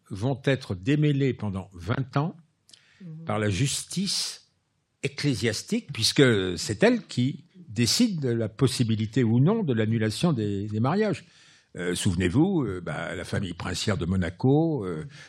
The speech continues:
Speaker 1: beaucoup plus tard, euh, s'est retrouvée comme ça, euh, entre les mains de la justice, euh,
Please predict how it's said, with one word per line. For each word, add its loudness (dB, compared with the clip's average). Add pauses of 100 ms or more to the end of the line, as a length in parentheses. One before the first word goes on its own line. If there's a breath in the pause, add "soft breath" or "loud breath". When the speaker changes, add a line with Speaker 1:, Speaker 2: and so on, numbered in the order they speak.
Speaker 1:
beaucoup -4
plus -6
tard, 2
euh, -4 (460 loud breath)
s'est 2
retrouvée 2
comme 2
ça, 4
euh, 0
entre 0
les 4
mains 8
de 4
la 4
justice, 0
euh, -6